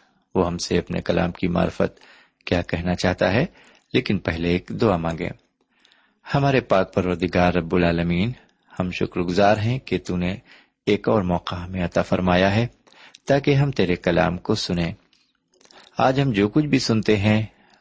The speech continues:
وہ ہماری زندگی میں پوری طرح سے اتر جائے۔ یہ دعا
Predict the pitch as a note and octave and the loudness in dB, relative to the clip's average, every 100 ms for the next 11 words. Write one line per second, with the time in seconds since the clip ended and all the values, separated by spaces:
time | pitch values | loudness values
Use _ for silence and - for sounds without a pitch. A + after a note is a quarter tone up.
0 | _ _ F#2 F2+ E2+ F2 F2 E2 G2+ G2 | _ _ -2 -2 -2 -4 -4 0 0 2
1 | G#2 A#2 B2 A#2+ - D3+ D#3 - F2 F2+ | 2 2 2 0 0 2 2 2 -2 -4
2 | - F2+ E2 E2+ E2 E2+ D#2+ - _ _ | -6 -6 -2 -2 0 0 0 -4 _ _
3 | _ _ _ _ _ - _ A#2 B2 B2 | _ _ _ _ _ -20 _ 2 4 4
4 | B2+ | 4